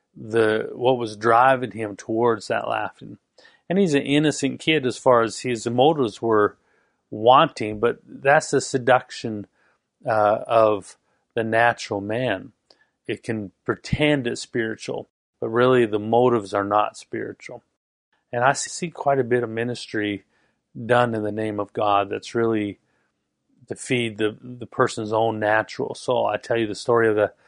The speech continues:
the little lady, young girl that came up during my, my prayer, during a prayer line. Well, actually, I was preaching,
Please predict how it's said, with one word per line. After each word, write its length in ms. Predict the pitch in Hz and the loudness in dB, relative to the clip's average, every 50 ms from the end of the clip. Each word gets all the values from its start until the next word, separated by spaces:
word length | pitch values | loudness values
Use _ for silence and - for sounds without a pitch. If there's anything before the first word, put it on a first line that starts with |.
| - - - _ _ _ _ | -20 -20 -20 _ _ _ _
the 80 | 113 | -2
little 240 | 117 120 117 113 110 | 0 2 4 4 4
lady, 300 | 110 107 117 120 120 120 | 4 4 2 2 0 -4
young 480 | 120 120 117 117 120 117 117 113 120 110 | -6 -6 -4 -4 -4 -4 -4 -6 -6 -2
girl 300 | 113 117 117 120 120 117 | 0 2 2 4 2 2
that 120 | 113 110 | 0 -2
came 240 | - 120 113 110 113 | -4 -6 -4 0 0
up 200 | 117 117 - - _ _ _ _ _ _ _ _ _ _ | 0 0 0 -4 _ _ _ _ _ _ _ _ _ _
during 240 | - 120 120 117 113 | 0 0 0 2 0
my, 100 | 113 127 | -2 -4
my 280 | 123 120 123 117 110 113 | -6 -4 0 0 0 0
prayer, 340 | - - - 123 131 127 | 0 2 4 4 4 4
during 300 | 131 123 110 120 117 110 | 0 -4 -2 -2 0 0
a 40 | 104 | -2
prayer 280 | - - - 131 135 135 | -2 0 2 4 4 4
line. 340 | 123 110 104 101 101 107 117 | 2 2 0 -2 -2 -4 -6
Well, 180 | 123 123 127 | 0 4 4
actually, 260 | 127 135 135 - 135 | 6 6 4 4 4
I 60 | 113 107 | 4 4
was 160 | 104 101 - | 2 0 -6
preaching, 540 | - - - 160 165 - - - - 87 | -6 -2 -2 -2 -2 -4 -6 -14 -16 -18